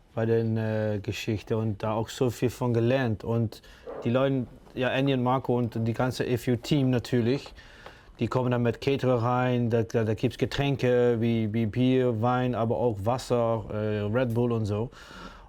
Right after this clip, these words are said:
Und das macht ein bisschen Gemütlichkeit und das ist auch ein bisschen Community. Man sieht Leute, die man,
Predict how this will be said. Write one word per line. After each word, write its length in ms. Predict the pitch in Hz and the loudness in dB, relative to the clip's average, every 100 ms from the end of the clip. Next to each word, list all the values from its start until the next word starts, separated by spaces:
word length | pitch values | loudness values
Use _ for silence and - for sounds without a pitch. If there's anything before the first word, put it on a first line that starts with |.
| - | -4
Und 140 | 117 | -2
das 120 | 117 | 0
macht 140 | 139 151 | 0 2
ein 80 | 143 | 0
bisschen 200 | 131 131 | 0 0
Gemütlichkeit 760 | 135 147 160 127 - 104 104 | 2 2 2 -2 -2 0 0
und 80 | 110 | -2
das 100 | 113 | 0
ist 40 | |
auch 60 | 131 | 0
ein 60 | |
bisschen 220 | 123 127 113 | 0 -2 -2
Community. 640 | 113 120 135 147 156 160 | 0 2 0 0 0 0
Man 120 | 123 | -2
sieht 160 | 110 123 | -2 0
Leute, 260 | 120 135 | 0 2
die 120 | 123 120 | 0 0
man, 420 | 117 117 104 | 0 -2 -4